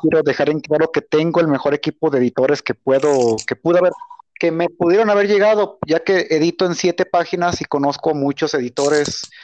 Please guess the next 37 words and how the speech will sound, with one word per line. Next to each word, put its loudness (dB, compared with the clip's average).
del 0
medio, 0
este, 0
buenos, -2
pero 0
todos -2
son -4
similares. -2
Y -2
no 0
espero -2
que -2
nadie 0
se -4
ofenda -2
en 0
el -2
seno, -2
que -6
algo, 0
alguien 0
que -4
me 0
llegase 0
a -4
escuchar, -2
son -2
similares. 0
Y, -2
y -2
yo 2
bus-, -2
y 0
aquí 0
me -2
llegó 0
variedad, 2